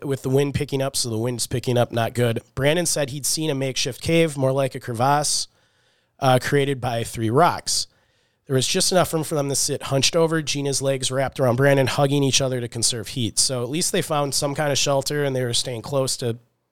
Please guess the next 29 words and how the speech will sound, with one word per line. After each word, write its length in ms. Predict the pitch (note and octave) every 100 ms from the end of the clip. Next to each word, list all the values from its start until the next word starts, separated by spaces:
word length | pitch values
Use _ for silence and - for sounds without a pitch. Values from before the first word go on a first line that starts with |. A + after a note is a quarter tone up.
| - _ _ -
you 100 | B2+
know, 220 | A2+ - _ _ _ -
use 260 | C#3 C3
each 100 | B2 C#3
other's 220 | B2 A#2+
body 300 | C3 C#3 B2
heat. 240 | A2 F2+ _ _ _ _ _ _ _
They 120 | B2+
didn't 280 | B2+ A3+ -
sleep 300 | - G3+ F3+
that 140 | B2+
night 220 | B2+ C#3 C#3
as 140 | C#3+
the 60 | C3
waterfall 520 | C3 C#3+ C#3 C3 C3+
was 140 | B2+
loud, 280 | D3 D3+ D#3
it 80 | C#3+
was 160 | A#2+ A#2
windy, 320 | C#3+ D#3 D3+
and 80 | A#2+
every 220 | C3+ C3+
thirty 280 | - C#3+ B2+
minutes, 240 | B2+ B2
Brandon 360 | - C3 C3+ C3
made 180 | B2 B2
them 100 | A#2+
stand 340 | - C3+ A#2+ A#2+
up 260 | A#2+ -